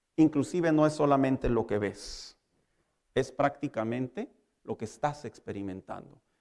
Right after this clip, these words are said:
Y yo le quiero compartir una definición muy pra-, muy propia cuando estaba estudiando este mensaje, en donde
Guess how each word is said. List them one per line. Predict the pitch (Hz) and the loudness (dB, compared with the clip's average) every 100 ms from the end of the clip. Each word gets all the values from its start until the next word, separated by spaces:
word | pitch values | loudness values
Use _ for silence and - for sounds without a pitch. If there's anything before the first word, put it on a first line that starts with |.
| _ | _
Y | 247 | 0
yo | |
le | 370 | 4
quiero | 403 277 | 4 4
compartir | - 196 - 147 190 | 2 0 2 2 -2
una | 196 190 | -2 0
definición | 175 170 143 127 - 156 | -2 0 -2 -2 -2 -2
muy | 156 156 | -2 -4
pra-, | - 139 135 147 | 0 2 2 0
muy | 151 | -2
propia | 147 135 135 143 135 | 0 -2 0 -2 -4
cuando | 131 120 113 117 | -4 -4 -4 -8
estaba | 120 - 131 135 | -10 0 2 2
estudiando | 139 123 120 127 131 123 | 0 -2 0 0 0 -2
este | 123 123 | -6 -8
mensaje, | 120 113 120 120 123 | -6 -2 -2 -2 -6
en | 117 | -8
donde | 117 110 | -6 -6